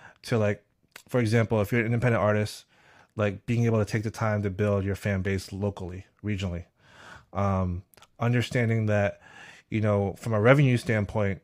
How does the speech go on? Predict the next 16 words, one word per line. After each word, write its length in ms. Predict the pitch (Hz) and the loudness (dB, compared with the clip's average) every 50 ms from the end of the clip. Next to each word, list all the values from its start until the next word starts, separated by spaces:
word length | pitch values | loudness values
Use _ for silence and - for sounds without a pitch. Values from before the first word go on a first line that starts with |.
| _ _ | _ _
obviously 420 | - 110 120 120 120 - 123 117 | -4 -2 -2 -2 -2 -4 -4 -4
streaming 440 | 107 - - 185 127 120 113 113 107 | -4 -4 -4 -2 -2 0 0 0 0
is 120 | 104 98 98 | 0 0 0
very 200 | 107 104 104 98 | 0 0 0 0
challenging. 580 | - - 95 92 92 95 92 98 98 104 104 - _ _ - - - - - | -2 -4 -4 -2 -2 -2 -4 -4 -6 -6 -8 -10 _ _ -20 -20 -20 -20 -20
So 240 | - - - 117 110 | -6 -2 0 0 0
instead 220 | 113 113 - 151 | 2 4 4 4
of 80 | 131 120 | 4 4
looking 240 | 131 - 127 117 | 2 0 0 -2
at 60 | 107 - | -2 -2
streaming 440 | - - 131 131 123 123 117 113 | -4 -2 -2 0 0 0 0 0
as 100 | 110 104 | 0 0
a 60 | 110 104 | 0 0
way 180 | 104 110 107 | 0 0 0
to, 100 | 104 107 | 2 2
like, 280 | 101 101 98 101 - | 2 0 0 -2 -4